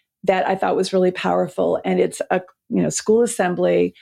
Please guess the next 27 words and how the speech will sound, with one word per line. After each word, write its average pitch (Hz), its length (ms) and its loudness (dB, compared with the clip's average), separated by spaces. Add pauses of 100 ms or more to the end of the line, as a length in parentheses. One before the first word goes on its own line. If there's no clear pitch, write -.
(140)
And 185 120 2
there's 185 160 2
this 185 160 -2
very 196 220 0
nice 185 280 0
little 190 140 2
girl 175 360 -2
that, 180 200 -2
you 190 80 -2
know, 165 140 -6
comes 202 380 -2
up 185 180 -2
to 208 100 -4
the 185 120 -4
podium 180 580 0 (240)
and 190 100 0
she 190 140 2
says, 180 280 -2
"So, 165 100 0
you - 60 -4 (260)
know, 170 40 0
so - 140 -4 (100)
I'm - 180 0
gonna 175 180 -2
talk 240 280 -4
about 202 220 -4 (100)
Alice. 170 540 -4